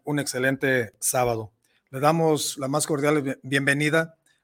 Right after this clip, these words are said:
a este su programa, La Voz de los Ingenieros, La Voz de Lujay. Estamos transmitiendo simultáneamente en vivo y desde la ciudad de Guadalajara, para todo el país y todo el mundo. Desde,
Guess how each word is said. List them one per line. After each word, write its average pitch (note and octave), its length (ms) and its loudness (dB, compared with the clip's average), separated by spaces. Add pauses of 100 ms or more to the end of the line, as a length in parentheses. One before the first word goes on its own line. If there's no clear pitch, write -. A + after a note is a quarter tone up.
a C#3 160 0
este D#3+ 220 0
su C#3 120 -6
programa, D3+ 680 2
La C3 140 0
Voz C#3+ 180 0
de D3+ 80 0
los B2 140 -4
Ingenieros, C#3+ 720 4 (320)
La C#3 160 2
Voz D3+ 420 4
de C3 140 0
Lujay. B2+ 500 2 (360)
Estamos F3+ 380 2
transmitiendo D3+ 600 0
simultáneamente D3 840 0
en C#3 120 0
vivo D#3 440 4 (340)
y D3+ 120 -2
desde C3+ 400 0
la C3 100 2
ciudad C#3+ 460 2 (180)
de C3+ 120 -6
Guadalajara, B2 680 2 (380)
para B2+ 180 -4
todo F3 300 6
el D#3 100 4
país F#3 580 2
y B2+ 120 -8
todo D#3 240 6
el C#3 60 4
mundo. B2 440 -4 (640)
Desde, C3 800 4